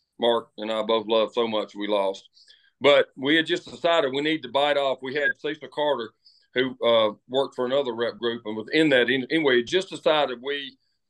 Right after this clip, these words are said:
needed, uh, someone in that, what do we call it, the Mink States? Isn't that right, Mark?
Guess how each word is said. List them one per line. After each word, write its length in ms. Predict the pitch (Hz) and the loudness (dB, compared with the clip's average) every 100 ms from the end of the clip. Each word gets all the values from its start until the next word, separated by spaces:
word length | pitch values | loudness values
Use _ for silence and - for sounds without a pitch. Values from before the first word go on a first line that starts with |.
| _ _ _ - | _ _ _ -4
needed, 460 | 135 151 139 123 - | 0 2 4 2 2
uh, 300 | 120 117 110 104 - | 4 4 4 -2 -14
someone 460 | - 156 156 147 139 | -8 -4 -2 0 -2
in 140 | 131 | -2
that, 200 | 127 120 - _ _ _ _ _ _ _ _ | -2 -2 -4 _ _ _ _ _ _ _ _
what 120 | 147 170 | -6 -4
do 40 | |
we 60 | 160 | 0
call 220 | 180 151 | 2 2
it, 80 | - | 0
the 100 | 107 | 0
Mink 260 | 160 180 | 0 -2
States? 400 | - 180 180 - - _ | -2 0 2 0 -10 _
Isn't 120 | 127 | -10
that 120 | 139 135 | -6 0
right, 240 | 160 156 | 2 2
Mark? 260 | 165 170 | 2 0